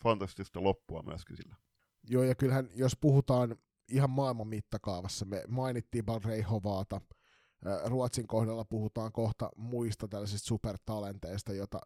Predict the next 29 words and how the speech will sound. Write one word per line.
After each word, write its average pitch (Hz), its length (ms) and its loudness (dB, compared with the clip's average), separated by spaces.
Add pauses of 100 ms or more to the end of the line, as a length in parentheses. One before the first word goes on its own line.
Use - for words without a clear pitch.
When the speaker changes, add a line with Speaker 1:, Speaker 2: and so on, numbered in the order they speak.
Speaker 2:
mm, 98 180 -12 (140)
ja 98 180 -8 (260)
Puolan 107 340 -6
kohdalla 101 360 -6
voidaan 101 320 -6
puhua 107 320 -4
eräästä 101 340 -8
nimestä 98 400 -6
myöskin, 104 440 -2
mut 98 160 -8
kyllähän 113 220 -2
Miisa 123 360 0
Turunen 117 540 2
on 98 100 -14
tällä 98 300 -8
hetkellä 92 440 -8
se, 104 180 -4 (520)
johon 113 340 2 (100)
kaikkien 98 800 -2
silmät 98 520 -8
kääntyy, 85 640 -8
kun 95 100 -8
mennään 92 320 -10
näihin 95 220 -6
kisoihin. 90 460 -6 (440)
Hän 170 200 6
on, 151 200 4
hän 151 240 4
on 147 200 2